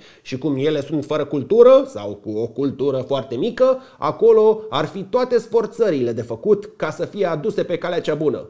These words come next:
Dar în modul cum sunt tratate acolo, numai cu înjurături și cu biciul, ies de acolo mai stricate. De aceea femeile fug. Și poate ați văzut sergenți de stradă care îi duc cu sila câte patru-cinci femei,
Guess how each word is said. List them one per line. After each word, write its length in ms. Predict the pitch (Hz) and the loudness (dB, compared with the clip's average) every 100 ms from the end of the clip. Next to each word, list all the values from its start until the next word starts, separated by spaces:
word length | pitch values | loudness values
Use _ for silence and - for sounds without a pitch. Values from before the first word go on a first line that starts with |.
| - | -12
Dar 340 | 113 120 123 | -8 -6 -2
în 160 | 143 160 | 0 0
modul 460 | 165 214 208 240 | 2 2 2 -4
cum 180 | 233 254 | -2 -4
sunt 220 | - 277 | -2 -2
tratate 460 | 262 269 269 220 - | 0 0 0 -2 -2
acolo, 540 | 120 254 269 262 196 117 | -2 0 4 6 6 2
numai 280 | 123 139 | -2 -2
cu 100 | 135 | 0
înjurături 580 | 160 135 165 175 220 143 | -2 -2 -2 -2 -2 -2
și 160 | - 113 | -4 -10
cu 100 | 117 | -10
biciul, 560 | 101 202 - 226 226 220 - _ | -4 -4 -2 -4 -4 -8 -18 _
ies 240 | 143 240 | 4 4
de 120 | 170 175 | 4 -2
acolo 520 | 156 220 220 233 - | 0 2 4 2 0
mai 220 | 143 202 | -4 -2
stricate. 680 | 139 - 131 104 - - 92 _ | -4 -6 -6 -6 -8 -12 -16 _
De 160 | 113 | -6
aceea 340 | 127 120 165 147 | -6 -2 -2 0
femeile 420 | 123 139 160 147 | -2 -4 -2 -4
fug. 340 | 143 165 104 - - | -2 -2 -4 -12 -20
Și 160 | _ 110 | _ -12
poate 300 | 110 123 127 | -6 -4 -2
ați 160 | 131 123 | -4 -2
văzut 280 | 165 220 | 0 0
sergenți 480 | - 147 131 160 120 | 0 -2 0 -2 -2
de 60 | 127 | -6
stradă 460 | - 165 180 175 | -6 -4 0 0
care 220 | 160 131 139 | 0 2 2
îi 80 | |
duc 260 | 139 165 - | 2 -2 -2
cu 120 | 190 | -4
sila 480 | 180 233 175 113 98 | -4 0 0 0 -6
câte 240 | - 107 120 | -10 -8 -6
patru-cinci 800 | - 143 123 117 - 135 113 | -4 -4 -4 -8 -4 -4 -4
femei, 500 | - 113 185 185 185 | -6 -4 0 0 0